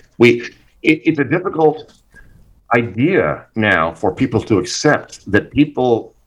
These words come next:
other people who are saying things with which they disagree, things that they might find to be offensive and hurtful and outrageous, should themselves be protected. If you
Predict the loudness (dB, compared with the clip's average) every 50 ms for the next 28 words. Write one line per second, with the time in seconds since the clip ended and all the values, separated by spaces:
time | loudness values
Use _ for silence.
0 | _ 0 0 2 2 0 -2 -2 -6 -6 -2 -2 -2 0 0 0 0 0 -2 -2
1 | -2 0 0 0 0 -2 -4 -4 -4 -4 -4 -4 -4 -2 0 0 0 -2 -4 -6
2 | -2 -2 -2 -2 -2 -6 -2 -2 -2 0 0 0 0 0 -2 -8 -4 0 0 0
3 | 0 0 -4 -8 -14 -20 -20 _ _ -4 -2 0 0 0 -2 -4 -6 -4 -2 0
4 | 0 0 0 -2 -4 -12 -10 -4 -2 0 0 0 0 -2 -6 -8 -12 -16 -14 -8
5 | -4 -2 -2 -2 -4 -6 -8 -4 -2 -2 -2 -2 -4 -6 -8 -8 -10 -16 -20 -20
6 | -20 -20 -20 _ _ -6 -6 -6 -6 -10 -6 0 2 2 2 2 -2 -6 -8 -8
7 | -8 -8 -14 _ _ _ _ _ _ _ -6 -6 -6 -4 0 2 2 2 0 0
8 | -2 0 2 2 2 0 -4 -8 -8 -8 -12 -14 -14 -16 _ _ _ _ _ _
9 | _ _ -18 -14 -8 -4 -4 -2 0 0 0 -2 -2 -2 -2 -2 -2 -2 -2 -4
10 | -2 0 0 0 0 -2 -6 -2 0 0 0 0 -2 -4 -6 -6 -8 -12 -20 -20
11 | -20 _ _ _ _ _ _ -2 -2 -2 0 0 -2 -2 0 0 -2 -4